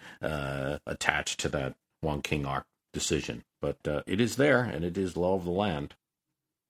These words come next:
At the time of the fourteenth, the concept of illegal immigration itself would be hard to ascertain. There weren't immigration offices and ports in most places.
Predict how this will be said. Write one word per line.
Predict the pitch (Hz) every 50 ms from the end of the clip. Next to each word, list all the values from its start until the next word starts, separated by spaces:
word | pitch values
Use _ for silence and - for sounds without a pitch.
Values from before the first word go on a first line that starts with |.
| _ _ _ _ _ _ _ _ _ _ _ _ _ -
At | 127 -
the | 127 117
time | - - - 151 170 196 196 190
of | 180
the | 170 160
fourteenth, | - - 151 160 156 - - - 147 151 151 135 - - - - _
the | - 101 117
concept | 117 - - - 180 208 202 - - 139 113 101 85 - - -
of | 123 110 110
illegal | 113 107 110 123 143 151 131 147 147 143 139 131 - - - _ _
immigration | 123 123 117 113 98 101 117 117 117 - - 113 107
itself | 101 92 85 - - - 110 95 92 87 -
would | 98 87
be | - 92 82
hard | 80 - - 95 98 87 85
to | -
ascertain. | 92 90 85 - - 85 - - 76 76 69 65 - - _ _ _ _ _ _ _
There | - 95 92
weren't | 95 95 113 127 131 139 139 139 131 135 - - - _ _ _ -
immigration | 107 107 104 98 90 95 104 110 113 110 - 110 101 101 95 87 - _ _ _ _ _
offices | 104 107 110 - - 110 98 - 107 104 98 92
and | 95 87 85 -
ports | - - 117 113 107 - - 98
in | 90 85
most | 87 90 92 92 - - -
places. | - 104 110 113 117 113 117 117 120 120 -